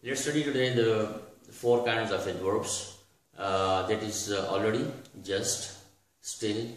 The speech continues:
and yet. So, now I'm going to stu-, uh, tell you the details about the adverbs. The adverbs are still, already, yet, and just. Now, what the difference, how you, how we will use it?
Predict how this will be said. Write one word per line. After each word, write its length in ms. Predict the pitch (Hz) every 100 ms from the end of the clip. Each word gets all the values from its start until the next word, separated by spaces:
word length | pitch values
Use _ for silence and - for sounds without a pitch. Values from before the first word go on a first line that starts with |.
| - -
and 200 | 90 87
yet. 320 | 78 - - - - _ - -
So, 800 | - 123 117 113 110 107 - 107
now 160 | 107
I'm 180 | - 110
going 240 | 110 117 117
to 300 | 104 101 -
stu-, 200 | - 113
uh, 360 | 107 107 104
tell 100 | 120
you 240 | 127 131 120
the 80 |
details 460 | 98 95 117 123 117
about 240 | 98 95
the 80 | 92 90
adverbs. 500 | 90 120 165 - - - - -
The 140 | 104
adverbs 380 | 104 131 127 113
are 260 | 104 95 90 - - -
still, 460 | - - 131 - - - -
already, 480 | - 107 113 110 113 - -
yet, 440 | 95 107 113 - -
and 200 | 95 92
just. 440 | 90 - - - - - -
Now, 380 | 123 127 127 127 - - - _ - _ -
what 180 | 131 156
the 100 | 156
difference, 520 | 156 180 160 156 147
how 140 | 139 147
you, 340 | 143 139 -
how 220 | 123 143
we 120 | 139 135
will 160 | 113 104 147
use 140 | 147
it? 320 | 113 113 -